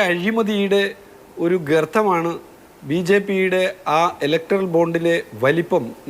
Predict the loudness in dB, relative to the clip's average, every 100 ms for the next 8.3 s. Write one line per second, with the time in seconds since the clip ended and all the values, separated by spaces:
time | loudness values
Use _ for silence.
0 | -2 2 2 2 0 -2 -2 -4 -10 -12
1 | -20 -20 -20 -20 -20 -20 -20 -20 -20 -2
2 | 2 4 4 0 0 0 0 0 0 2
3 | 0 -2 -12 -6 0 2 2 2 4 4
4 | 0 -2 2 2 0 -4 -6 -8 -20 -20
5 | -8 0 2 2 0 0 0 2 2 2
6 | 0 0 -2 0 -2 -2 -8 -20 -20 -10
7 | -8 0 0 2 2 2 2 2 0 2
8 | 2 2 -2